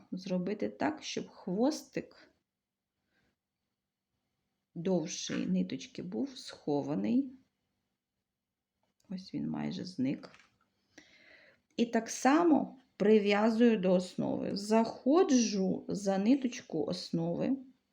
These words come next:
і заходжу в цю новоутворену петельку.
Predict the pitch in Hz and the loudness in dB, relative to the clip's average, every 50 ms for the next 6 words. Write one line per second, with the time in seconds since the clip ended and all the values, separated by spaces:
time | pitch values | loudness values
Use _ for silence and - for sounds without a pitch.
0 | _ _ _ _ _ _ _ _ _ _ _ _ _ _ _ _ _ _ _ _ | _ _ _ _ _ _ _ _ _ _ _ _ _ _ _ _ _ _ _ _
1 | _ _ _ _ _ _ _ _ _ _ _ _ _ _ _ _ - 247 254 240 | _ _ _ _ _ _ _ _ _ _ _ _ _ _ _ _ -4 0 0 0
2 | 226 220 202 208 - - 247 294 349 349 320 320 285 285 - - - - - 262 | 0 -2 -4 -6 -4 -4 -2 -2 -2 0 -2 -2 -4 -4 -6 -16 -8 -2 0 2
3 | 302 320 - - - - 202 202 196 190 185 170 175 175 - - 185 202 226 233 | 2 0 -2 -6 -4 -4 -2 -2 -2 -2 -2 -2 -4 -4 -6 -4 -2 -2 0 0
4 | 226 220 214 214 220 - 202 190 196 - 175 - - 185 - - - - | 0 -2 -2 -4 -4 -6 -6 -6 -4 -4 -4 -4 -6 -8 -12 -18 -20 -20